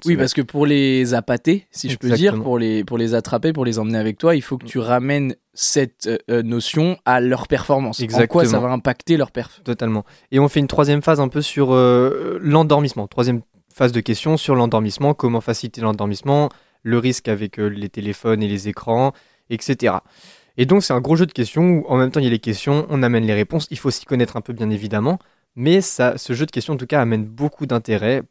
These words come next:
Speaker 2: pour les sportifs, ils adorent ça. Ensuite, on, on fait un petit côté pratique du coup où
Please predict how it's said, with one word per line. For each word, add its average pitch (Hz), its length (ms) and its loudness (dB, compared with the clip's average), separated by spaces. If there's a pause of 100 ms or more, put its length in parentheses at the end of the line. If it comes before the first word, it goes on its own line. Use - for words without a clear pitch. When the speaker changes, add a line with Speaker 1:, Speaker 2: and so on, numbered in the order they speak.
Speaker 2:
pour 135 160 0
les 123 60 4
sportifs, 123 440 -8
ils 113 120 -2
adorent 104 220 0
ça. - 200 -8 (580)
Ensuite, 143 480 0
on, 123 300 0
on 120 100 -2
fait - 180 -4
un 127 80 2
petit - 180 -12
côté 127 220 -2
pratique 165 340 -4
du - 120 -8
coup 208 240 -2
où 170 200 0